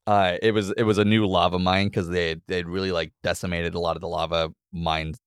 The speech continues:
that they already had, so they broke open a new one. And the first miners who went in,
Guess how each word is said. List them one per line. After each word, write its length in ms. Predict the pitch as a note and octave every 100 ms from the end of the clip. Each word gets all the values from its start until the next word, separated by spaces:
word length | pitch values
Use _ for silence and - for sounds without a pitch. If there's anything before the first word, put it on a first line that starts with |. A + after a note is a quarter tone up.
| _
that 160 | F2+ D#2+
they 100 | E2
already 200 | E2 D#2
had, 320 | E2+ E2+ G#2
so 60 | G2+
they 100 | E2+
broke 320 | - G2 F#2
open 240 | G2+ F#2 F2
a 60 |
new 240 | E2 E2+ F#2+
one. 300 | A2+ C3+ - _ _ _
And 300 | G#2+ G2+ F#2
the 60 | F#2+
first 280 | - A2 -
miners 360 | F#2+ F#2+ F2
who 120 | - F2
went 220 | E2+ E2+
in, 320 | F#2 E2+ D#2+